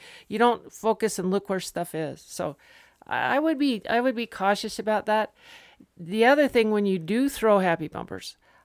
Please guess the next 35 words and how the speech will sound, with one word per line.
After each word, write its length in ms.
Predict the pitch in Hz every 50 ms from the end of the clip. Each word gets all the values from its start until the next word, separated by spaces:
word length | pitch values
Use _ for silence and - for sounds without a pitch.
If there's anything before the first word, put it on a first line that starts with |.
| _ -
I 160 | - 190 202
would 220 | 214 226 226 208 175
be 140 | 190 202 190
a 80 | 175
little 340 | 170 165 175 240 262 277 240
bit 220 | 180 160 - -
careful. 500 | - 165 160 156 - - 139 135 - 170 _ _ _ _ _ _ _ _ _ _ - _
I-, 100 | - -
if 280 | 190 - - 202 190 -
they 140 | 190 175
come 340 | 175 - - 226 233 247 247
in 380 | 226 214 202 196 190 185 175 -
and 200 | - 175 175 170
they 80 | 160
either 380 | 147 165 180 185 185 185 165 143
spit 400 | - - - - - - 233 226
it 80 | 220 196
out 240 | 196 196 202 208
at 160 | 208 208 185 -
you 240 | 214 208 208 202 _ _ - - - - -
or 440 | - - 190 185 175 175 151 - - - _ -
you 260 | 180 175 185 202 202
get 200 | 170 185 214 202
it 140 | 214 - -
from 180 | - 220 214
'em 180 | 220 220 214 -
and 180 | - - 190 185
then 160 | 190 190 185
they 140 | 190 196 185
head 240 | 160 160 202 208 208
off 200 | 208 208 208 208
in 60 | 202
the 80 | 196 196
direction 420 | 175 190 185 190 185 - - 180
again, 380 | 180 165 185 185 175 156 -